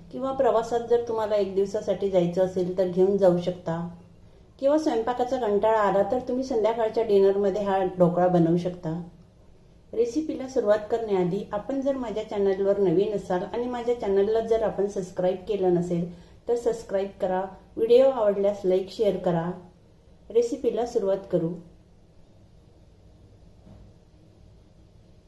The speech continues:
सर्वात आधी घेतली आहे मी एक कप मुगाची डाळ.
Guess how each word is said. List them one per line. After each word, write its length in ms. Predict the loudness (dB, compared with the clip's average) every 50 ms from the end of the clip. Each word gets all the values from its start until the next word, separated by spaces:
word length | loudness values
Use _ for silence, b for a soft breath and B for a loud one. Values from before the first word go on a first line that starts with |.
| -20 -20 -20 -20 -20 -20 -20 -20 -20 -20 -20 _ _ _
सर्वात 200 | -10 -10 -6 -4
आधी 200 | -2 -2 -2 -4 -2
घेतली 360 | -2 -2 -2 -2 0 2 2
आहे 220 | 2 4 4 4
मी 160 | 4 4 4 2 0 -4 -4 -4
एक 300 | -4 -4 -4 -6 -2 2
कप 240 | 2 2 2 0 -2
मुगाची 440 | 0 4 4 4 4 4 2 0 2
डाळ. 240 | 2 2 2 0